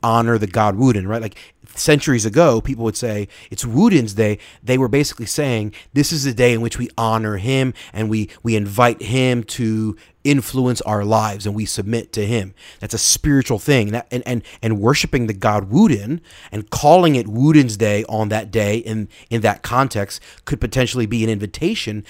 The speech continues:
to the evil spirits and principalities to come to your life, right? The god Wudin is a fake god. He's not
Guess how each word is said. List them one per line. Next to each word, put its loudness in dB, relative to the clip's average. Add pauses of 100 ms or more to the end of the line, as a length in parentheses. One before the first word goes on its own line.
(140)
to -14
the -8
evil -4
spirits -4
and -10
principalities -2
to -16
come -6
to -6
your -4
life, -4
right? -8 (200)
The -8
god 0
Wudin 6
is 2
a -6
fake 2
god. 6
He's -6
not 0